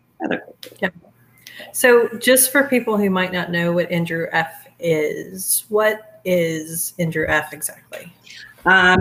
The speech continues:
Speaker 1: it's a Supreme Court case, U S Supreme Court case, which is, you know, a really big deal.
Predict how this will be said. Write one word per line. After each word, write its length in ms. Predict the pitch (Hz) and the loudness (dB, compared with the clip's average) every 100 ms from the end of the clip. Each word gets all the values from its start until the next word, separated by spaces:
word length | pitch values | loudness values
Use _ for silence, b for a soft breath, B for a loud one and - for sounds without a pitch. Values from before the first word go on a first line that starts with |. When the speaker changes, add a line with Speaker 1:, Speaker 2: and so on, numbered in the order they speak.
| - - | 0 -2
Speaker 1:
it's 340 | 196 196 - _ | -2 -4 -16 _
a 440 | 185 170 156 143 - | -2 2 2 0 -2
Supreme 360 | - 175 214 | -8 -4 -2
Court 180 | 220 139 | 0 -2
case, 160 | 139 165 - | -2 -6 -2
U 120 | 165 | 0
S 220 | 165 165 190 | 0 -2 -6
Supreme 360 | 185 185 165 | -4 -4 -4
Court 320 | - 143 - - | -4 -4 -4 -6
case, 280 | 127 151 - _ _ | -6 -8 -10 _ _
which 320 | 139 135 - 135 | -6 -6 -12 -4
is, 500 | 139 135 131 127 127 - | -2 0 0 -2 -4 -6
you 180 | 147 | -2
know, 260 | 139 113 120 _ 123 | -2 -4 -8 _ -4
a 400 | 131 127 123 120 | -2 0 -2 0
really 200 | 127 127 | 0 0
big 180 | 143 139 | -2 0
deal. 300 | 117 - | 0 0